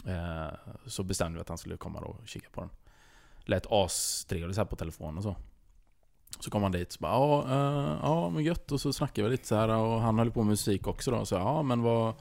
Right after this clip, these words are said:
vad, eh, ja, vilken nivå?" och så där. Bara, "Nej, men du vet, jag har ju byggt en studio i Göteborg." Eh, så jag bara, "Ja." Visade han bilder, du vet. Och det här var ju...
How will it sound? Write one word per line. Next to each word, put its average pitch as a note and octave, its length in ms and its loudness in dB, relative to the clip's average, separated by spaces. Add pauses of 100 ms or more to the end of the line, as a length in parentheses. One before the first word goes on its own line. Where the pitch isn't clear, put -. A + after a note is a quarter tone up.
(680)
vad, A2+ 600 8
eh, G#2+ 200 -2 (280)
ja, G2 200 0 (260)
vilken A#2+ 200 -2
nivå?" A2 340 4
och A2+ 80 6
så A#2+ 80 0
där. F#2 100 0
Bara, E2 120 -4
"Nej, C#3+ 240 6
men F3 120 2
du F3 60 0
vet, D#3 140 2
jag B2+ 80 6
har B2+ 40 8
ju D3 60 6
byggt D#3 280 -2
en C3 220 2
studio G2 440 4
i G#2+ 80 4
Göteborg." G#2 500 -2 (840)
Eh, G2 600 -2
så G2+ 140 -4
jag E2+ 100 -2
bara, D#2 120 -6
"Ja." C#3 260 -4
Visade A#2 240 2
han G2+ 100 4
bilder, G2+ 240 2
du G#2 60 -4
vet. B2 160 -2
Och - 100 -10
det F#2 80 -2
här F2+ 60 0
var A2+ 160 6
ju... G2 200 8